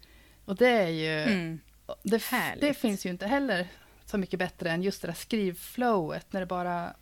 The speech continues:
Speaker 1: åh,
Speaker 2: Mm.
Speaker 1: det känns bra, det kommer ut grejer och... Ja, det är värt det, liksom. Och det är så härligt, för att jag,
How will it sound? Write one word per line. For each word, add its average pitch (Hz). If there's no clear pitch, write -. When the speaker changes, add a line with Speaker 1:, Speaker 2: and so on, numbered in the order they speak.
Speaker 1:
åh, 202
Speaker 2:
Mm. 180
Speaker 1:
det 202
känns 226
bra, 196
det 180
kommer 175
ut 226
grejer 180
och... 170
Ja, 190
det 190
är 185
värt 185
det, -
liksom. -
Och 226
det 240
är -
så 240
härligt, 226
för 240
att 226
jag, 233